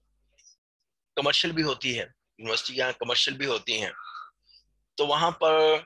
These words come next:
student का ताल्लुक उस्ताद के साथ उस तरह से नहीं होता जिस तरह से मदारस में होता है। हमारे यहाँ क्या मजाल है किसी student की क्या आंख उठा के यानी कि जो है उस्ताद से कोई बहस कर सके, तकरार कर सके, कोई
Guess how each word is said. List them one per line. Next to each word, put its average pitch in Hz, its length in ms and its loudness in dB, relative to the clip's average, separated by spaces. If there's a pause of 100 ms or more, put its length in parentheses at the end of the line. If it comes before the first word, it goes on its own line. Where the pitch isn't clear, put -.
(380)
student 156 520 -2
का 165 80 4
ताल्लुक 131 640 0 (360)
उस्ताद 120 420 2
के 139 120 -4
साथ 123 260 0 (180)
उस - 140 -2
तरह 139 140 2
से 151 140 -2
नहीं 180 120 -4
होता 120 260 0
जिस 117 220 -8
तरह 110 100 0
से 117 140 -4
मदारस 101 500 -2
में 101 80 -4
होता - 220 -6
है। - 60 -16 (1500)
हमारे 120 280 2
यहाँ 143 220 0
क्या 147 280 2
मजाल 117 440 2
है 113 240 0
किसी - 260 -8
student 110 480 -4
की 107 220 -2
क्या 107 220 -2
आंख 107 300 -4
उठा 110 340 2
के 113 120 -4
यानी 107 380 0
कि 107 160 -6
जो 101 160 -10
है 104 280 0 (320)
उस्ताद 117 360 2
से 110 160 -4
कोई 104 180 -12
बहस 98 340 -4
कर 110 180 0
सके, 107 400 0
तकरार 104 440 0
कर 104 180 -4
सके, 101 420 -4 (400)
कोई 104 460 -2